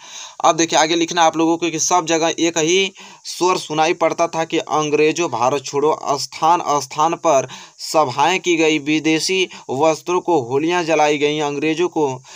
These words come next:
शासन करना, अ, दूभर हो गया। उन्होंने दमन चक्र चलाया तो गांधी जी ने इक्कीस दिन का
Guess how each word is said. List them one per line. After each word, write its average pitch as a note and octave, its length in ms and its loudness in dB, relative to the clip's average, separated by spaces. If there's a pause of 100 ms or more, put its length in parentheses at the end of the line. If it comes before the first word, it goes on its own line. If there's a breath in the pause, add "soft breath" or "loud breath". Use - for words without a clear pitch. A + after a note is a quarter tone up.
(160 loud breath)
शासन E3 500 0
करना, C#3+ 500 0 (500 loud breath)
अ, - 240 2 (800)
दूभर C3 440 -2
हो D3 200 2
गया। C3+ 280 4
उन्होंने D#3 520 0 (220 loud breath)
दमन D#3+ 300 0
चक्र D#3+ 360 -2
चलाया D3 420 2
तो D3 140 -2
गांधी C#3+ 360 0
जी D#3+ 100 -2
ने D3+ 140 2
इक्कीस D#3 360 -2
दिन D3 180 -6
का D3+ 200 2